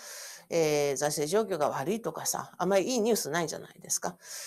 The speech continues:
で、ましてやコロナ禍においてね、えー、変わっていかなきゃいけないわけですよ。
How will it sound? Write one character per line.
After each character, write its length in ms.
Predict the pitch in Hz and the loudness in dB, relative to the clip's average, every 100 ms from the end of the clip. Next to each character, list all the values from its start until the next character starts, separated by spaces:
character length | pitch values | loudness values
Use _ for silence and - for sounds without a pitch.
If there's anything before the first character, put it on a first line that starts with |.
| - - - - | -12 -14 -16 0
で、 280 | 208 196 185 | 6 8 8
ま 120 | 180 | 6
し 80 | 180 | 4
て 60 | |
や 80 | 214 | 4
コ 140 | - 180 | 4 2
ロ 80 | |
ナ 160 | 175 160 | 2 0
禍 100 | 147 | -2
に 80 | 85 | -4
お 100 | - | -12
い 60 | |
て 100 | - | -4
ね、 240 | 233 311 - _ | -2 -2 -4 _
え 480 | 160 151 139 67 - | -4 -4 -4 -6 -8
ー、 160 | _ - | _ 2
変 120 | 202 | 6
わ 80 | 220 | 6
っ 160 | 220 - | 4 2
て 160 | 208 - | 4 4
い 80 | 196 | 2
か 140 | 233 | 2
な 120 | 254 | 2
き 120 | 240 165 | 2 0
ゃ 20 | |
い 140 | 165 | 0
け 160 | 190 202 | 0 4
な 100 | 202 | 6
い 60 | |
わ 120 | 196 190 | 6 4
け 120 | 156 | 0
で 100 | 151 | -2
す 140 | - | -4
よ。 160 | 139 | -6